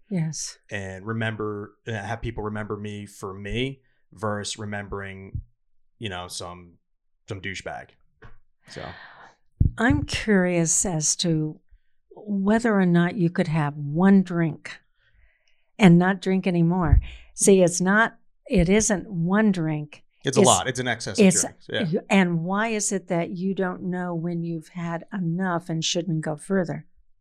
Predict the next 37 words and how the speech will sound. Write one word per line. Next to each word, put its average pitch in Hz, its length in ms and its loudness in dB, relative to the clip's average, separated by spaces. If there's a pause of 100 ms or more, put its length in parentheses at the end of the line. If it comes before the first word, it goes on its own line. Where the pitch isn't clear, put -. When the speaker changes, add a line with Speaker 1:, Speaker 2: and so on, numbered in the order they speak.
(240)
Speaker 2:
If 131 200 2
I 127 80 4
still 139 340 -4
feel 127 640 -2 (400)
healthy, 135 600 -2
if 156 180 0
I'm 135 100 6
not, 135 280 4
like, - 280 -4
dizzy 135 320 4
and 135 140 8
falling 135 320 4
over, 170 160 2
I'm 135 80 0
like, - 100 0
"Yeah, - 120 0
I 175 40 0
could 156 80 -2
have 147 140 0
another." 120 280 0
Like, 123 140 -2
if 131 140 -4
it, 131 140 -2
it, 131 60 -6 (400)
as 127 140 -2
long 160 220 4
as 180 100 -6
I'm 170 140 -4
sta-, 139 260 -2
as 120 160 -4
long 156 180 -4
as 147 80 -6
I'm 143 140 -6
standing 147 440 -4
and, 123 100 -8
like, 101 260 -10 (100)
my, 120 160 -6